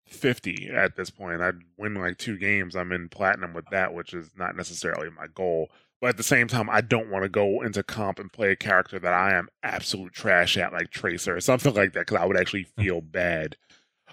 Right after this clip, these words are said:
um, about it. So, yeah, but, uh, other than that, I mean, I've been, u-, I,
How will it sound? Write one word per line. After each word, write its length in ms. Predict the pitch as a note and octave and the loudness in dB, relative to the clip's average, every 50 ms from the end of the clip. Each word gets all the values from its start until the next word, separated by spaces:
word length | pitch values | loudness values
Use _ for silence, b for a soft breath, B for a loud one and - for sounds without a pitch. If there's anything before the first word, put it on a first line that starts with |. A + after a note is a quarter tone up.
| b - | b -2
um, 420 | F#2 F2 E2+ E2 D#2+ D#2 D#2 D2+ _ _ _ _ _ _ _ _ _ - - | 0 0 2 0 0 -4 -10 -20 _ _ _ _ _ _ _ _ _ -6 -6
about 380 | G2+ F2+ E2+ F#2+ F2 E2 D2+ | -4 0 2 4 4 4 2
it. 140 | - A1+ - _ _ | 0 -4 -6 _ _
So, 300 | - - - - D#2+ - - G1+ - B B B B B B _ _ _ _ _ _ _ - | -12 -6 0 0 0 0 0 -6 -8 B B B B B B _ _ _ _ _ _ _ -6
yeah, 240 | - G2 F#2 E2+ E2+ | -2 0 2 2 2
but, 260 | E2 D#2+ F2+ F2+ F2 | 0 0 -2 2 2
uh, 40 | F2 | 2
other 320 | E2+ E2+ G#2+ C#3 D#3+ E3+ | 4 4 4 4 4 4
than 100 | C3+ G2+ | 4 4
that, 140 | A2 B2 C3 | 6 4 4
I 20 | |
mean, 380 | A2+ G2 F#2+ F#2 F#2+ F#2 F2+ F#2 _ _ _ _ _ _ - - - | 4 2 -2 -2 -4 -8 -12 -14 _ _ _ _ _ _ -20 -14 -6
I've 100 | - G2+ | -4 -2
been, 220 | G2+ A2 G#2 G#2+ G#2+ | -2 -2 -2 -2 -4
u-, 260 | A2 A2 A2+ C#3 C3+ | -2 0 0 2 4
I, 200 | A#2+ A2 A#2 A#2 | 6 6 6 4